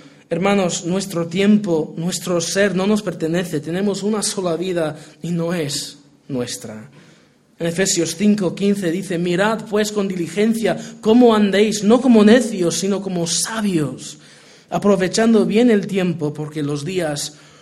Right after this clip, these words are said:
son malos". ¿Qué significado tiene esto, esto para la vida del creyente? En primer lugar, tu tiempo no es tu tiempo.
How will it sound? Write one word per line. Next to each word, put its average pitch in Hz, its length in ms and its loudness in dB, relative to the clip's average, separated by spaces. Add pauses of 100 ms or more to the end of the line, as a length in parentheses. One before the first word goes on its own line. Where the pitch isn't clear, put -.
(180)
son 147 360 -2
malos". 117 720 -8 (920)
¿Qué 175 100 -14
significado 180 560 -4
tiene 180 240 -4
esto, 175 260 -8 (220)
esto 196 260 -8
para 170 160 -8
la 156 120 -6
vida 160 180 -6
del 147 140 -8
creyente? 135 680 -10 (760)
En 127 100 -10
primer 175 280 -6
lugar, 190 260 -2
tu 151 120 -10
tiempo 185 300 -6
no 156 120 -8
es 165 80 -6
tu - 120 -12
tiempo. 160 500 -8